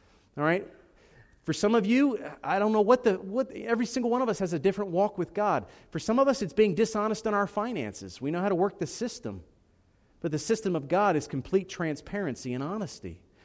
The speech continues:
For some, it's the way we're treating our spouses. For others, it's the way that we're treating our employers.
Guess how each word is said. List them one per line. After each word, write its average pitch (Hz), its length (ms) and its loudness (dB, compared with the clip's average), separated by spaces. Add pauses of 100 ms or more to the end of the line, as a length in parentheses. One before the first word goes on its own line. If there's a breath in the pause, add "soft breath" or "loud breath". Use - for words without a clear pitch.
(120 soft breath)
For 170 100 -4
some, 202 320 0
it's 214 140 -2
the 180 80 -4
way 190 160 4
we're 180 100 0
treating 185 360 -4
our 156 60 -2
spouses. 190 640 -6 (160 soft breath)
For 143 160 -6
others, 175 280 4
it's 175 120 -4
the 170 80 -2
way 180 180 4
that 170 140 2
we're 156 160 4 (240 loud breath)
treating 185 320 2
our 170 100 4
employers. 175 760 0